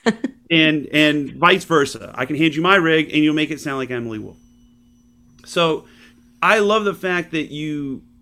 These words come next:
Speaker 2: you create sounds that are different, that, that to, 'cause, like,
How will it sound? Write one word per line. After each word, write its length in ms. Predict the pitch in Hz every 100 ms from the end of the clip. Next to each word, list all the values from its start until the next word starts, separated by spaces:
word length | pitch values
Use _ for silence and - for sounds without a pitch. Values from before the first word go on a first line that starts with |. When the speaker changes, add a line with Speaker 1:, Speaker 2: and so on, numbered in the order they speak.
| _
Speaker 2:
you 440 | 143 151 143 135 - _ _ _
create 440 | - - 175 180 170
sounds 720 | - 156 151 143 127 120 -
that 180 | 127 123
are 360 | 123 120 117 - _ _ _ 123
different, 600 | 107 170 151 113 - - _ _ _ _ -
that, 540 | 120 131 127 123 120
that 360 | 120 127 120 -
to, 320 | - 143 - -
'cause, 140 | 151
like, 260 | 139 139